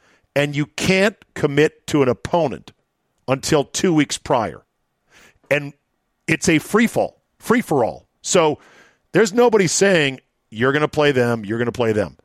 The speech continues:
You make your own date according to who you want to make your own date with. I know there's a lot of things that's gotta be worked out, who's gonna play where,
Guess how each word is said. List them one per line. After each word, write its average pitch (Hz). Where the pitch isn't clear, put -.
You 160
make 175
your 165
own 160
date 143
according 156
to 135
who 180
you 151
want 135
to 135
make 123
your 123
own 113
date 110
with. -
I 160
know 151
there's 139
a 123
lot 127
of 120
things 123
that's 120
gotta 117
be 117
worked 110
out, 113
who's 120
gonna 123
play 120
where, 113